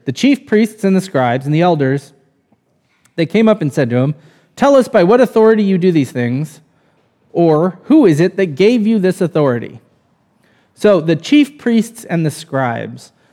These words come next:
this was, uh, like a shorthand, even though it's longer, I don't know why. But this was one way that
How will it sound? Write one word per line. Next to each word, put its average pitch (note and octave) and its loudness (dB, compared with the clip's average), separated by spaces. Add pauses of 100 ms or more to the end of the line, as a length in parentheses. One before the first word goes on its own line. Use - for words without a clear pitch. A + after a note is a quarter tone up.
(260)
this B3 -2
was, F#3+ 2
uh, C#3 -2
like C#3 -2
a C3 -4
shorthand, E3 -2
even C#3+ -2
though C#3 -2
it's B2+ -6
longer, B2+ -4
I B2+ -6
don't B2+ -6
know B2 -6
why. A#2 -10 (240)
But D#3 -4
this A#3+ 0
was F#3+ 0
one A3 2
way G3 4
that D#3+ -2